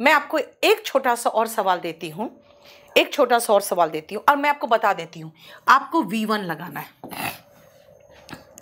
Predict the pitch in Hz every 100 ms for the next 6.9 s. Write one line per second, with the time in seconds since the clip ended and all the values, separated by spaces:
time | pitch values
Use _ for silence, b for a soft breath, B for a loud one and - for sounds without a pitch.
0 | - - 285 381 339 339 440 311 185 165
1 | 302 - - 214 269 233 277 277 269 -
2 | 175 226 226 220 220 - - - 185 175
3 | 143 - _ _ _ b b b b b
4 | _ _ - 170 160 202 254 - 196 160
5 | 202 285 240 185 180 185 196 185 147 185
6 | 202 240 202 160 160 165 165 156 147